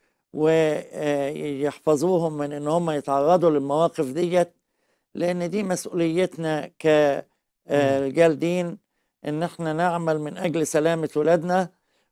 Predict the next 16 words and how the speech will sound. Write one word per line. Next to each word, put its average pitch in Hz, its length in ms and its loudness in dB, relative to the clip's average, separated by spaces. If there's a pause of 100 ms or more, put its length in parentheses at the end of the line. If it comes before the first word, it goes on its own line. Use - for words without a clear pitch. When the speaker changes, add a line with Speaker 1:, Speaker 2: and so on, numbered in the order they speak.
(120)
Speaker 1:
وإحنا 180 880 -2 (560)
بنقول 180 520 -2
إن 170 140 -4
إحنا 170 280 -6
مستعدين 165 680 0
نقدم 160 420 -2
نفسنا 151 500 -4
فدية 156 360 0
عنهم، 151 540 -2 (640)
لأن 160 340 -2
إحنا 170 560 -6 (340)
بيهمنا 156 680 -4
جدا 151 540 -2 (420)
إن 151 160 -4
ولادنا 151 500 0
يبقوا 151 640 -2